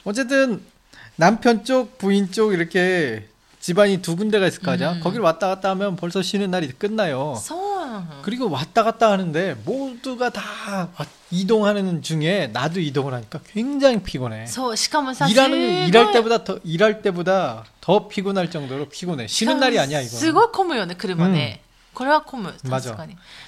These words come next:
Speaker 1: 쉬는 날이 아니야.
Speaker 2: 아.
Speaker 1: 굉장히 힘든 날이야.
Speaker 2: <laughs>
Speaker 1: 그렇기 때문에 오랜만에 진짜 쉬는 날 나온 <laughs> 쉬는 날을 보내지 않을까?
Speaker 2: 아, そういう人もいるだろうね.
Speaker 1: 음.
Speaker 2: そう。で、さっき言ったように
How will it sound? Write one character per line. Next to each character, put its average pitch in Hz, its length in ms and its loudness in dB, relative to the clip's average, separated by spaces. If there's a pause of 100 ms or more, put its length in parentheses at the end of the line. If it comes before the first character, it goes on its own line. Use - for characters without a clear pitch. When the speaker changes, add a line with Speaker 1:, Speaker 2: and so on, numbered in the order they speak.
(260)
Speaker 1:
쉬는 294 400 0
날이 277 200 4
아니야. 135 360 0
Speaker 2:
아. 151 360 -10 (240)
Speaker 1:
굉장히 262 460 6
힘든 277 360 0
날이야. 113 440 0 (560)
Speaker 2:
<laughs> - 520 -6
Speaker 1:
그렇기 226 380 -2
때문에 240 560 0
오랜만에 240 640 4
진짜 208 320 0
쉬는 233 380 -2
날 208 320 0 (160)
나온 170 340 4
<laughs> 151 140 0
쉬는 202 340 0
날을 180 200 2
보내지 143 360 -2
않을까? 113 540 -4
Speaker 2:
아, 190 220 -2
そういう人もいるだろうね. 180 1400 -4
Speaker 1:
음. 120 160 -8 (380)
Speaker 2:
そ 185 300 -8
う。 175 60 -12
で、 254 340 0
さ 294 180 2
っ - 80 -4
き - 40 -20 (100)
言 - 20 -6
っ 196 40 -20
た 208 100 -6
よ 196 80 -4
う 185 40 -8
に 180 420 -8